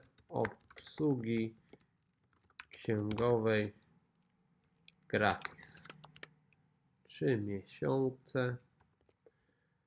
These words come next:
obsługi księgowej gratis. Świetnie,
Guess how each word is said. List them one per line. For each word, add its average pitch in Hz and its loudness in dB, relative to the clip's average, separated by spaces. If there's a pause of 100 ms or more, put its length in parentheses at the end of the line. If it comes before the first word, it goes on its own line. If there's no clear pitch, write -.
(300)
obsługi 135 -2
księgowej 104 -2
gratis. - -12
Świetnie, 175 10